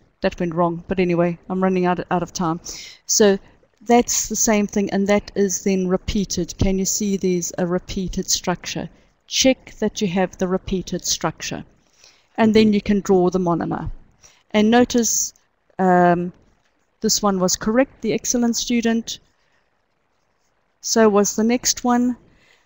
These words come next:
I just wanted to point this one out. This person had the right idea and then did something silly by giving nitrogen an extra bond. That's why writing it out in full is good, because you know nitrogen should only have three bonds and not four.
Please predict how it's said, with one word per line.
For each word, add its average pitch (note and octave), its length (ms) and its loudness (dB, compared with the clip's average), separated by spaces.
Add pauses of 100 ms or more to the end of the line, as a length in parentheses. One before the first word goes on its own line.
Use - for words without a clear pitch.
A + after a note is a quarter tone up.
(380)
I A3 60 0
just B3+ 240 0
wanted A#3+ 200 2
to A3+ 80 -2
point A3 300 0
this - 200 -4
one G#3 140 -2
out. G3 280 0 (840)
This B3 140 -4
person C4+ 320 2
had C#4+ 220 2
the C#4 80 4
right A3 260 4
idea G3+ 380 4
and A3 140 2
then A#3+ 100 2
did A#3 180 0
something G3+ 320 0
silly F#3+ 380 2
by F#3+ 160 2
giving G3+ 320 0
nitrogen G3 480 -2
an F#3 120 -2
extra - 280 -4
bond. B3 340 0 (440)
That's - 220 -4
why G#3+ 140 2
writing G#3+ 460 0
it G3+ 80 -4
out F#3+ 220 -2
in G3 60 -6
full A3 360 0
is F3+ 160 -4
good, C4+ 420 -2
because - 340 -2
you G#3 80 -2
know F#3+ 140 0
nitrogen F#3 500 -4
should F#3 180 -6
only F3+ 180 -2
have F3 100 -4
three G#3+ 280 -2
bonds F3+ 380 -2
and F3 80 -4
not E3+ 160 -8
four. B3+ 400 0